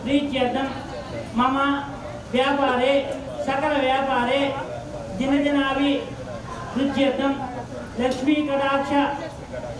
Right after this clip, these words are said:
सिद्ध्यर्थं महागणपति, रुद्रगणपति देवता प्रीत्यर्थं यथाशक्ति ध्यान वाहनादि षोडोपचार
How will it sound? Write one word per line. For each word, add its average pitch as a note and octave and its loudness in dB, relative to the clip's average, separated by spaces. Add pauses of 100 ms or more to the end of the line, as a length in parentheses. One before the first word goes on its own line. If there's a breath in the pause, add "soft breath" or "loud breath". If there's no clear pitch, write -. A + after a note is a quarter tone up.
(400)
सिद्ध्यर्थं C#4 4 (800)
महागणपति, C#4 4 (720)
रुद्रगणपति C#4 2 (720)
देवता C4 4 (680)
प्रीत्यर्थं C4 2 (680)
यथाशक्ति C#4+ 4 (1080)
ध्यान C#4 4 (760)
वाहनादि C#4 4 (600)
षोडोपचार C4+ 4